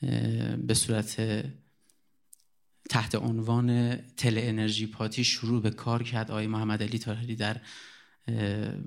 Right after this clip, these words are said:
خیابون ستارخان و ایشون اعلام کرد که من در سال هزار و سیصد و پنجاه و هشت به خاطر اشتیاق زائد الوصفی که داشتم، اه،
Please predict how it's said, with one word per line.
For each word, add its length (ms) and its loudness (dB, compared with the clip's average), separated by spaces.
خیابون 460 4
ستارخان 1080 0
و 320 0
ایشون 280 0
اعلام 400 2
کرد 360 0
که 420 0
من 200 2
در 180 0
سال 300 2
هزار 440 2
و 40 0
سیصد 360 0
و 40 2
پنجاه 520 0
و 60 -2
هشت 360 0
به 80 0
خاطر 640 0
اشتیاق 760 4
زائد 480 0
الوصفی 580 0
که 500 -4
داشتم، 840 2
اه، 400 2